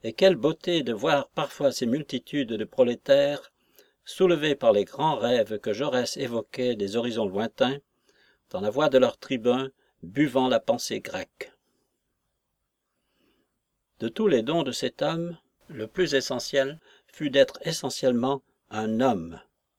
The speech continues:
Non l'homme d'une profession, d'une classe, d'un parti, d'une idée, mais un homme complet, harmonieux et libre. Rien ne l'enfermait,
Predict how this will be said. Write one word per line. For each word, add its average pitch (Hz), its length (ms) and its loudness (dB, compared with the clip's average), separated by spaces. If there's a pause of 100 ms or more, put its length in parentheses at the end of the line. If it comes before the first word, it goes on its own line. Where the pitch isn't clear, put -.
(580)
Non 175 220 4
l'homme 135 320 8
d'une 113 160 0
profession, 131 680 -4
d'une 101 220 -8
classe, - 460 -6
d'un 107 200 -8
parti, 131 500 -8
d'une 117 200 -2
idée, 110 380 -2 (520)
mais 113 180 0
un 127 120 4
homme 131 220 2
complet, 113 560 4 (300)
harmonieux 117 680 -2 (180)
et 104 100 -10
libre. 101 480 -6 (1200)
Rien 156 320 4
ne 160 100 4
l'enfermait, 110 680 -4